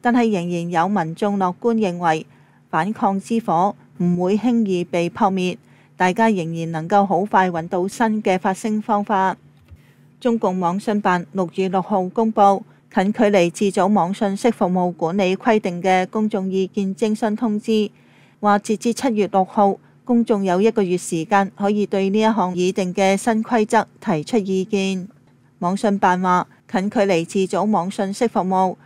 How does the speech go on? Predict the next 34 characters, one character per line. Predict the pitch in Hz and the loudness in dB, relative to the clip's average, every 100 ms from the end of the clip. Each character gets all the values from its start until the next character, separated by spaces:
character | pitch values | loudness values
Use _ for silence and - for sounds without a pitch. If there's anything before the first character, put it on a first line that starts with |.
| _ | _
係 | - 202 | -4 -2
指 | - 226 | 2 2
利 | 196 185 | 2 0
用 | 175 175 | -4 -4
藍 | 156 156 160 | -4 -4 0
牙、 | 160 156 - | 0 0 2
WiFi | 220 220 233 214 | 2 4 2 2
等 | 190 160 | 0 -4
信 | 202 220 196 | -4 -4 -2
息 | 233 | -4
技 | - 180 180 | -4 -4 -2
術， | 190 185 _ _ _ | 0 0 _ _ _
近 | - 180 190 | -4 -4 -2
距 | - | -2
離 | 190 190 165 | 0 2 0
即 | 165 233 | 0 -2
時 | - 180 165 | 0 -6 -4
組 | 180 165 202 | -2 -2 0
建 | 202 185 | -2 -2
網 | 160 180 | -4 -2
絡， | 180 170 - | -2 -2 -4
並 | 190 190 | -6 -2
且 | 226 | 0
提 | 220 156 | 0 0
供 | - 214 220 | 0 -4 0
發 | 214 | -2
表、 | 190 - 165 202 - | -2 -2 -2 -2 -6
接 | - 190 | -4 -2
收 | - 208 | 0 0
信 | 208 190 | -2 -6
息 | 190 220 | -6 -4
嘅 | 190 | -2
服 | 180 175 | -2 -4
務。 | 180 175 180 | -2 -2 -2